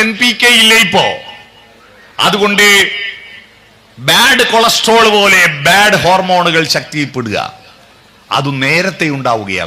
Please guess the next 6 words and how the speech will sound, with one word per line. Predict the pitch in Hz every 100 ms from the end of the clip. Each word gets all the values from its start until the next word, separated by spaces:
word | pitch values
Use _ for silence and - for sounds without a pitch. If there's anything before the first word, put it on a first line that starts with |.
| 90
കുട്ടികളിൽ. | 101 80 69 52 - - - _ _ _ _ _ _ _ 120
നമുക്കല്ല | 165 220 226 214 202 160
ഹോർമോൺ | 202 214 220 208
ഉണ്ടാവുന്നത് | 196 202 190 185 180 170 160 147 139
പത്തിലെത്തുമ്പോഴാണ് | - - 185 170 170 160 156 151 139
ചെറിയ | 143 143